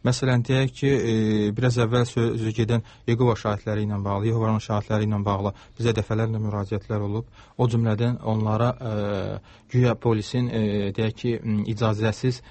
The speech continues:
e, bunların fəaliyyətinə müdaxilə ilə bağlı müraciət olub. O cümlədən Baptist dini icması ilə bağlı müraciət olub. Xüsusilə də, e, Zaur Balayevin, Həmid Şabanovun məsələsi ilə bağlı dəfələrlə Dövlət Komitəsinə müraciət olunub. Hətta bununla bağlı Avropa Baptist İttifaqlarının,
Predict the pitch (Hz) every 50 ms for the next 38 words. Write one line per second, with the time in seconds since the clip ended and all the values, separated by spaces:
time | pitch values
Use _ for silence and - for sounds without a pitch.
0 | - - - - - - 98 95 95 98 95 92 90 90 92 - - 120 117 113
1 | 117 117 - 120 113 104 107 107 101 - 123 117 113 104 113 107 101 - 110 107
2 | 104 107 107 104 98 104 101 98 101 107 107 110 104 110 107 101 101 98 101 -
3 | - 107 98 110 - 170 160 139 139 139 127 123 - 123 - - - - - -
4 | 120 120 - 135 127 - - 120 117 110 107 113 113 107 - - 120 113 107 101
5 | 104 107 104 107 104 107 107 101 101 - 104 - - 107 113 120 - - - -
6 | 135 123 127 - 151 147 131 127 120 107 123 117 110 - - - - - - -
7 | - 113 110 104 104 104 101 120 120 120 120 120 113 113 113 113 113 113 113 104
8 | 104 104 107 113 113 117 110 - - 113 107 117 117 113 107 104 107 107 104 101
9 | - - 107 104 - - 117 110 110 104 101 104 104 98 104 101 101 110 - -
10 | 110 107 107 104 107 107 - - - - - 117 110 110 107 - - 110 107 104
11 | - 104 - - 110 104 104 107 104 101 101 107 101 - 113 110 117 117 - 110
12 | - 113 107 110 113 113 113 110 107 104 104 104 101 107 117 120 - - - -
13 | - - 113 110 107 117 113 - - 110 104 110 101 - - 113 - - - -
14 | - 104 98 - 113 104 104 104 113 110